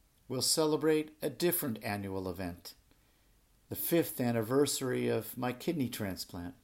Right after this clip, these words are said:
We'll gather together with our treasured friends, Paul, my donor, and his wife, Laura,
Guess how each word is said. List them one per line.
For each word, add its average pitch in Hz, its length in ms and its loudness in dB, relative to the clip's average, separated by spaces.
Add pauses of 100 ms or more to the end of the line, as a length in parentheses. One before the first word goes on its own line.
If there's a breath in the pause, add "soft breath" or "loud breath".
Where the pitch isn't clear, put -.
(1300 soft breath)
We'll 143 240 8
gather 143 400 6
together 139 580 4
with 135 220 4
our 127 220 4
treasured 131 500 0
friends, 139 640 0
Paul, 135 720 4
my 95 220 -4
donor, 135 580 0
and 98 140 -6
his 92 160 -6
wife, 127 340 0
Laura, 117 440 0